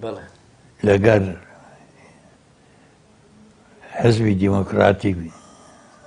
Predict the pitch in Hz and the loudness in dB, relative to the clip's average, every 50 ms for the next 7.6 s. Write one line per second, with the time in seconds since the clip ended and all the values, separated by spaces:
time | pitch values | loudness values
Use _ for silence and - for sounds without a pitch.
0 | - - - - 107 104 95 - 104 104 101 92 87 82 87 92 90 87 87 82 | -20 -8 -2 2 2 2 2 4 2 4 4 2 0 0 -2 -2 -2 -2 -4 -6
1 | - - 90 87 85 85 - - 104 104 110 123 127 _ _ _ _ _ _ - | -4 -2 -2 0 0 -2 -2 -4 -4 -4 -6 -8 -10 _ _ _ _ _ _ -20
2 | _ - - - - _ - - - 123 123 113 123 127 120 117 113 104 - - | _ -20 -20 -20 -20 _ -4 2 4 4 4 4 4 4 4 4 2 0 -2 -6
3 | - - 101 - - - 92 95 98 110 123 135 151 - - - _ _ _ _ | -6 -6 -6 -4 -2 0 4 6 6 8 6 6 4 0 -8 -16 _ _ _ _
4 | _ _ _ _ _ _ _ _ _ - _ _ _ _ _ _ _ _ - - | _ _ _ _ _ _ _ _ _ -20 _ _ _ _ _ _ _ _ -2 0
5 | 120 120 110 113 107 98 92 - - 92 - - - - - - _ _ _ _ | 2 2 2 2 0 0 0 -2 -4 -6 -6 -8 -10 -12 -16 -18 _ _ _ _
6 | _ _ _ _ _ _ _ _ _ _ _ _ _ _ _ _ _ _ _ _ | _ _ _ _ _ _ _ _ _ _ _ _ _ _ _ _ _ _ _ _
7 | _ _ _ _ _ _ _ _ - - 135 139 | _ _ _ _ _ _ _ _ 2 4 4 4